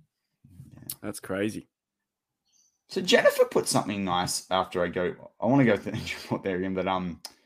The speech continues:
Speaker 2: she said she went out for lunch with her daughter, and a Bengals fan sat next to her and her daughter, and we were in our Steelers gear, and she said, uh, as in a, and she sat, I think, next to us in a Bengals sh-
Speaker 1: Mm-hmm.
Speaker 2: sweatshirt. She pointed at my jersey and said, "Nice game."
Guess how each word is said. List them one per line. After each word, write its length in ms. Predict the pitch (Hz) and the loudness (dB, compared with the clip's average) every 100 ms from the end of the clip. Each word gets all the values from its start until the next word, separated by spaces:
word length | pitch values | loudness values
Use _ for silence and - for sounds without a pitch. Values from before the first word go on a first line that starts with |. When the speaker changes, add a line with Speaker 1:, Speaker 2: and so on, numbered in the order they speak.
| _ _ | _ _
Speaker 2:
she 140 | - | -8
said 200 | 127 143 | 0 2
she 80 | - | 4
went 120 | 165 | 4
out 140 | 233 202 | 6 4
for 80 | 156 | 4
lunch 220 | 147 143 | 4 4
with 100 | 131 | 2
her 60 | |
daughter, 280 | 117 113 104 | 4 2 2
and 180 | 101 95 | 0 2
a 40 | |
Bengals 240 | 127 143 139 | 2 2 0
fan 200 | 110 107 | -2 -2
sat 200 | - - | -4 -6
next 240 | 85 - - | -8 -12 -10
to 100 | 87 | -6
her 200 | 73 - _ - _ _ | -6 -8 _ -20 _ _
and 120 | 92 | -8
her 100 | 90 | -8
daughter, 440 | 85 71 73 76 71 - | -6 -6 -2 -2 -4 -6
and 140 | 90 | -6
we 100 | 87 | -2
were 100 | 92 | 2
in 60 | 135 | 2
our 80 | 127 | 2
Steelers 400 | - 98 92 - | 0 -2 -2 -4
gear, 140 | 87 | -6
and 120 | 82 | -6
she 140 | - 90 | -6 -4
said, 240 | - 87 | -2 0
uh, 160 | 85 82 - _ _ _ _ - | 0 -2 -6 _ _ _ _ -14
as 140 | 92 | -8
in 100 | 92 | -6
a, 60 | 87 - - | -6 -10 -14
and 100 | 85 | -6
she 180 | - 117 | -2 0
sat, 300 | 110 117 107 - - | 4 4 4 -4 -18
I 60 | |
think, 220 | 87 90 90 | -10 -8 -6
next 200 | 98 - | -6 -6
to 60 | |
us 80 | 98 | -6
in 60 | 90 | -4
a 40 | |
Bengals 440 | 85 101 104 95 - - | -2 0 0 -2 -6 -6
sh- 140 | 110 | -2
Speaker 1:
Mm-hmm. 140 | 113 113 | -2 0
Speaker 2:
sweatshirt. 360 | 87 - - 87 - _ - | -2 -2 -2 -4 -6 _ -14
She 140 | - | -4
pointed 240 | 101 117 104 | 2 4 4
at 40 | |
my 80 | 101 | 0
jersey 360 | 90 98 90 | 0 0 0
and 120 | 90 87 | -4 -4
said, 220 | 92 82 | -4 -4
"Nice 280 | 82 78 - | -6 -8 -8
game." 280 | 58 - | -10 -12